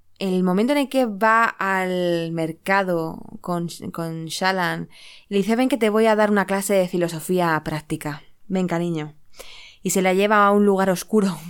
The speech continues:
Y básicamente lo hace para cargarse a tres tíos que las querían robar y las querían, pues, algo más, ¿no? Igual hasta violar y demás, ¿no? Y, mm,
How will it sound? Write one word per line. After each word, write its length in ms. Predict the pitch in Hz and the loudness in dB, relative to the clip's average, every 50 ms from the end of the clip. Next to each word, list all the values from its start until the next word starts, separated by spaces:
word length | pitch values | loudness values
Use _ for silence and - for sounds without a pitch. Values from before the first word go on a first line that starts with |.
| - - _ _ - | -18 -20 _ _ -6
Y 160 | 190 190 196 | -2 -2 0
básicamente 560 | 170 196 196 190 233 220 202 202 208 214 214 | 2 0 0 0 0 0 2 2 2 2 2
lo 80 | 202 196 | 2 2
hace 140 | 190 214 208 | 2 0 -2
para 280 | 214 196 180 170 165 | 0 0 0 0 0
cargarse 520 | - 165 160 156 175 175 175 - - 196 196 | -2 -4 -4 -2 -2 -2 -2 0 0 2 2
a 340 | 185 170 165 160 160 156 - | 4 2 2 2 0 -2 -4
tres 220 | 185 170 175 - | -4 -4 -4 -2
tíos 180 | - 196 190 190 | 0 -2 -2 0
que 120 | - 180 | -2 -4
las 160 | 165 156 - | -6 -6 -6
querían 400 | - 165 165 160 165 170 170 170 | -4 -4 -2 0 0 0 0 0
robar 360 | 175 185 185 190 190 214 240 - | 0 0 2 2 0 0 -2 -4
y 160 | - 196 185 170 | -4 -4 -4 -2
las 200 | 165 156 156 - | -4 -6 -8 -8
querían, 460 | - 156 156 156 156 - 156 156 151 | -8 -8 -8 -6 -8 -8 -8 -8 -8
pues, 240 | - 156 147 151 - | -6 -8 -8 -6 -6
algo 220 | 147 139 147 151 | -8 -6 -6 -6
más, 220 | 185 208 - - | -8 -8 -10 -10
¿no? 120 | 202 214 240 | -8 -6 -6
Igual 540 | 220 180 165 156 156 165 175 - - - _ | -6 -6 -6 -8 -10 -10 -10 -12 -14 -16 _
hasta 540 | - - 165 151 - - 175 151 147 151 156 | -10 -8 -8 -8 -8 -6 -6 -6 -6 -6 -6
violar 260 | 156 165 165 190 175 | -4 -4 -2 -2 -2
y 120 | 160 160 160 | -4 -4 -4
demás, 260 | 175 202 220 - 180 | -4 -6 -6 -8 -8
¿no? 140 | 202 254 262 - - - - - - - - - _ - _ | -10 -10 -10 -12 -20 -20 -20 -20 -20 -20 -20 -20 _ -20 _
Y, 300 | - - 220 226 226 220 | -2 2 4 4 4 4
mm, 460 | 214 208 202 202 196 185 175 165 165 | 4 2 0 0 -2 -2 -4 -6 -10